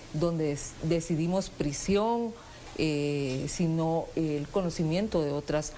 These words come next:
acciones constitucionales. Entonces creo que, eh, muchas veces, eh, no, no se le otorga a la ciudadanía esa verdad, eh, que se necesita.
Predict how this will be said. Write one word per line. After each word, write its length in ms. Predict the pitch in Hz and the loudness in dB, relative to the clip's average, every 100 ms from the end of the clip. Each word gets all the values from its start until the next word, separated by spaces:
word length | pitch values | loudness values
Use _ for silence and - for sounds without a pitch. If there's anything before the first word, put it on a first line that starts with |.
| - - | -12 -2
acciones 520 | 202 - 214 202 220 | -2 0 -2 -2 -2
constitucionales. 880 | - 160 - - 143 143 143 156 - - - - - | -4 -4 -4 -6 -4 -4 -4 -6 -8 -10 -10 -10 -2
Entonces 440 | 156 190 196 226 214 | 0 2 2 2 2
creo 340 | 190 202 208 202 | 2 4 2 0
que, 420 | 190 185 196 196 - - - | 2 2 0 -4 -12 -12 -2
eh, 420 | 160 151 147 147 | 0 2 0 0
muchas 420 | 180 208 214 190 180 | 0 0 2 0 2
veces, 580 | 196 220 220 202 202 - - - - - | 0 2 0 0 -2 -10 -14 -14 -10 -4
eh, 220 | 156 160 | -2 0
no, 760 | 165 185 202 214 214 208 208 208 - | 2 4 4 4 2 2 0 -2 -2
no 180 | 180 185 | 0 2
se 140 | 185 | 2
le 100 | 190 | 2
otorga 400 | 160 180 214 196 | 2 2 0 2
a 20 | |
la 120 | 160 151 | -2 0
ciudadanía 560 | 156 147 156 196 196 190 - - | -2 0 0 0 -2 -4 -14 -4
esa 260 | 170 175 190 | -2 2 2
verdad, 540 | 160 139 156 208 220 214 - - | 2 0 0 0 0 -6 -14 -4
eh, 460 | 156 151 143 135 127 - | 0 0 0 -2 -2 -2
que 80 | |
se 160 | 147 156 | 0 0
necesita. 640 | 143 - 143 196 202 262 | -2 -4 -2 0 2 0